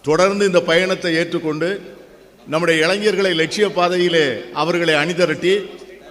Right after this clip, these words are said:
அவர்களை கொள்கை வெளிப்படுத்தியவர்களாக மாற்றி காங்கிரஸ் கட்சியை கொள்கை சார்ந்த அரசியல் இயக்கமாக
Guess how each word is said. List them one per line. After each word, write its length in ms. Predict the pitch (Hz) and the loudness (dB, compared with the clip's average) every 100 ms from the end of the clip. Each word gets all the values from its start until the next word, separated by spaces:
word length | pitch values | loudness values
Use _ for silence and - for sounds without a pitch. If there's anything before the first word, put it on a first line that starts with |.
| - - | -20 -8
அவர்களை 500 | 143 180 180 165 170 | -4 -2 0 -2 0
கொள்கை 300 | 185 214 214 | 2 6 6
வெளிப்படுத்தியவர்களாக 1000 | 190 180 180 175 180 175 170 165 156 | 4 0 -4 -2 0 0 2 2 0
மாற்றி 580 | 139 151 160 175 202 190 - - - - - | 0 0 -2 -2 -2 -4 -14 -20 -20 -20 -8
காங்கிரஸ் 500 | - 175 202 202 190 | 0 2 2 -2 0
கட்சியை 440 | 190 - 180 170 151 107 - - - - | -2 -2 -2 0 -2 -6 -16 -20 -20 -10
கொள்கை 320 | - 185 214 220 | -2 4 4 4
சார்ந்த 760 | 208 208 220 220 220 180 127 - | 4 4 4 2 4 4 4 0
அரசியல் 400 | 175 208 208 202 | 0 0 0 2
இயக்கமாக 760 | 185 - 175 170 160 147 120 | 2 0 0 2 2 0 -2